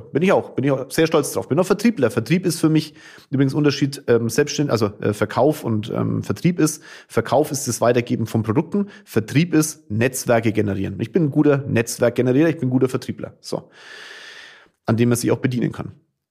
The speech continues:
Jetzt ist die Frage, was bist denn du? Ich bin, mach, mach's mir, mach's,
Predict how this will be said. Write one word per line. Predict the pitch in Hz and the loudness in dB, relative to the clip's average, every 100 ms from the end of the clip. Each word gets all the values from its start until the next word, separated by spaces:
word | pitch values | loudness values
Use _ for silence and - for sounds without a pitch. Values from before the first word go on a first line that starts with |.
| _ _ _ - | _ _ _ -4
Jetzt | 135 - | -4 -4
ist | - | -6
die | 131 | 0
Frage, | 131 131 120 | 2 2 0
was | 120 | -2
bist | 135 131 - | -2 -4 -4
denn | |
du? | 170 139 - _ _ _ _ _ - - _ _ | -4 -4 -8 _ _ _ _ _ -20 -20 _ _
Ich | 240 254 - - _ _ _ _ | 0 0 -2 -16 _ _ _ _
bin, | 147 160 - | 0 0 -2
mach, | 147 143 | -2 -2
mach's | 156 143 139 - | -2 0 0 2
mir, | 135 127 - | 2 2 0
mach's, | 127 - | -4 -4